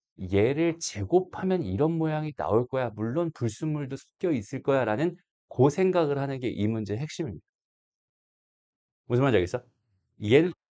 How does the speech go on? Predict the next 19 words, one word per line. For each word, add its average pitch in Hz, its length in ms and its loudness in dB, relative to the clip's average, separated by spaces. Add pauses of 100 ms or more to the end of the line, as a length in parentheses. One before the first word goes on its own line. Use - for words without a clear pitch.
어떻게 202 360 -2
하면 180 220 -2
이런 160 340 2
모양이 156 320 -2
나올까?"라는 127 840 -2
그런 123 300 -2
고민을 113 480 0
하는 156 280 -4
데에서 131 440 2 (200)
우리의, 107 380 2 (140)
어, 85 260 2
사고가 175 580 -4 (260)
형성되는 180 460 -6
거야. 92 180 -18 (960)
됐어? - 320 0 (380)
어, 82 220 -14
그래서 110 280 2 (260)
얘를 117 260 6
보면서는 104 600 -2